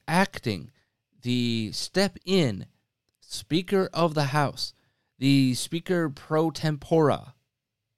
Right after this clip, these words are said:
Temporo, excuse me. Tempora would be a better. Temporo. That's right.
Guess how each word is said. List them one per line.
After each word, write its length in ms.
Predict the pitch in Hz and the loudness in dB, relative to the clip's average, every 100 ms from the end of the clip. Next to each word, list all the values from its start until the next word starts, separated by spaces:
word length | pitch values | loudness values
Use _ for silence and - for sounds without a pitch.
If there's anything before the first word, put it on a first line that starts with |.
| _ _ _ _ - | _ _ _ _ -6
Temporo, 680 | 107 113 117 110 110 76 | -6 0 2 4 2 0
excuse 380 | - - 107 92 | -6 -8 -6 -8
me. 140 | - - | -10 -14
Tempora 540 | - 92 123 127 107 | -12 -8 0 2 2
would 160 | 101 95 | -2 -6
be 140 | 101 | -8
a 40 | 95 | 0
better. 460 | 131 131 95 - - _ _ - | 4 4 2 -6 -16 _ _ -6
Temporo. 840 | 120 110 131 123 117 143 117 76 - _ _ _ _ _ _ | -4 -2 0 0 4 4 4 0 -14 _ _ _ _ _ _
That's 200 | 143 160 | 0 2
right. 300 | 175 147 180 | 4 2 0